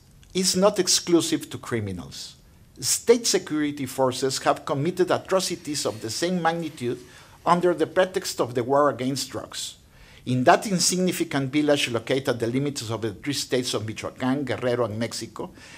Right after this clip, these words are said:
members of the army executed twenty-two individuals who, according to eyewitnesses' reports, had already surrendered. The terrible thing is that this is not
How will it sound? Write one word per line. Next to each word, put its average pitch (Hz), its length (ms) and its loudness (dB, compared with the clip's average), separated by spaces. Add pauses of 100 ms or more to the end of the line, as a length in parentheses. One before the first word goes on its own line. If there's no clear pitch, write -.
(120)
members 196 460 8
of 165 140 4
the 147 100 8
army 170 320 8
executed 180 800 2
twenty-two 196 560 0
individuals 135 800 -2 (320)
who, 180 180 12
according 208 480 6
to 165 160 8
eyewitnesses' 151 720 4
reports, 120 540 -2 (180)
had 196 280 6
already 160 460 6
surrendered. 117 720 -2 (500)
The 156 160 4
terrible 190 560 4
thing 156 300 -2
is 156 140 0
that 135 200 2
this 180 180 -4
is 180 180 -2
not 160 280 2